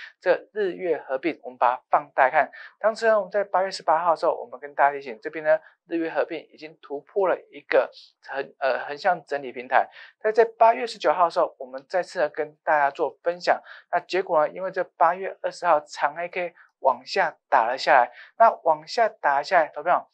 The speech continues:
当初我们有跟你提到，它呢只是回到起涨点而已，回到起涨点似乎就不用太过担心，除非它形态上已经转弱了。如果形态还没有转弱，我们就是静静的陪它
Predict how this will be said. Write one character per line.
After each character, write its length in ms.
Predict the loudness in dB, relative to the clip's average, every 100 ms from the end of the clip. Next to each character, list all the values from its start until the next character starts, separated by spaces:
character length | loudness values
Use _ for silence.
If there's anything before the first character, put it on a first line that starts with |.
| _ _ -4
当 180 | -4 -2
初 280 | -4 -4 -8
我 80 |
们 140 | -6 -6
有 60 |
跟 180 | -4 -6
你 60 | -6
提 160 | -2
到， 260 | 4 4 2 -18 _ 2
它 160 | 4
呢 160 | 4 2 _
只 120 | -14 -8
是 140 | -8
回 360 | -8 -4 -4 0
到 340 | 2 2 0
起 200 | -8 -8
涨 220 | 0 0 0
点 140 | -2
而 100 | -2
已， 100 | -4 -14 -20 _
回 200 | 0 2
到 220 | 2 0
起 200 | -6 0
涨 220 | 2 2
点 200 | -2 -6 -8
似 240 | -10 -8
乎 180 | -8 -6
就 100 | -6
不 260 | -6 _ -10
用 260 | -6 -6 -6
太 200 | -4 -2
过 160 | -2 -2
担 180 | -2
心， 180 | -4 -12 -12 -20 _
除 160 | -6 2
非 140 | 4
它 160 | 4 0
形 260 | -4 -10 0
态 180 | 2
上 240 | 2 0 -2
已 100 | -18
经 260 | -18 -20 -16
转 240 | -2 -2 0
弱 160 | 2 2
了。 120 | 2 -8 _ _ _
如 160 | 0 4
果 160 | 4 0
形 240 | -12 -2
态 240 | 2 2 -2
还 140 | -6
没 120 | -4
有 100 | -4
转 260 | -4 -4 -2
弱， 240 | -2 -6 -8 _ _
我 80 | -18
们 100 | -8
就 60 |
是 160 | -4 -4
静 340 | -6 -14 -14
静 180 | -14 -4
的 200 | -4 -4 -6
陪 180 | -6
它 340 | -4 0 -2